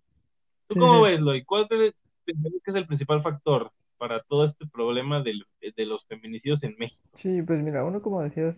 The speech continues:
Speaker 2: eh, la educación,
Speaker 1: Ajá.
Speaker 2: el
Speaker 1: Claro.
Speaker 2: machismo, como, como lo mencionabas, creo que la falta
Speaker 1: Ajá.
Speaker 2: de,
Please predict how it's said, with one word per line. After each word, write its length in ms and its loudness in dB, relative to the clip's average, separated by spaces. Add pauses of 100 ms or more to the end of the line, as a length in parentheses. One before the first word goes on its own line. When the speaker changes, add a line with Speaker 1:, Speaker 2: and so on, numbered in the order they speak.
(100)
Speaker 2:
eh, 600 -10 (520)
la 240 0
educación, 680 -8 (280)
Speaker 1:
Ajá. 200 -16 (1900)
Speaker 2:
el 320 2
Speaker 1:
Claro. 260 0 (720)
Speaker 2:
machismo, 720 -8
como, 360 -8
como 220 -8
lo 60 -8
mencionabas, 640 -8 (1300)
creo 100 -4
que 220 2
la 220 0
falta 300 0
Speaker 1:
Ajá. 20 2
Speaker 2:
de, 720 -4